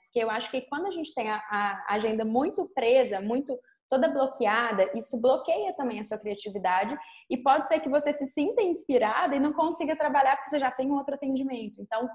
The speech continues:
talvez criar blocos de criatividade, espaços ali,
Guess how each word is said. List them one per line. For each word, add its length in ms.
talvez 420
criar 420
blocos 480
de 160
criatividade, 920
espaços 720
ali, 280